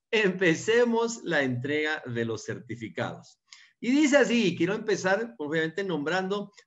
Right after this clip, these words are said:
a esta certificación de usuarios profesionales en la lectura sináptica. Y quiero, eh, eh, nombrar, felicitar a nuestro primer graduado, y su nombre es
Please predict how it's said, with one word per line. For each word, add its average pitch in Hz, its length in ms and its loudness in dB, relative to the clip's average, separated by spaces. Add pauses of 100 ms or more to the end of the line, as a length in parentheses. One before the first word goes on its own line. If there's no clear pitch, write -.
a 240 80 0
esta 277 160 -2
certificación 202 680 0
de 202 80 -4
usuarios 160 360 0
profesionales 220 1200 0
en 170 160 -2
la 143 80 -2
lectura 165 480 -6
sináptica. 156 760 -4 (260)
Y 170 120 -8
quiero, 247 440 2
eh, 175 300 2
eh, 139 320 0 (220)
nombrar, 170 760 4
felicitar 185 880 0 (200)
a 185 140 -2
nuestro 170 420 -4
primer 190 400 -2
graduado, 190 720 0 (160)
y 185 60 -6
su 226 100 -2
nombre 262 340 2
es - 300 -6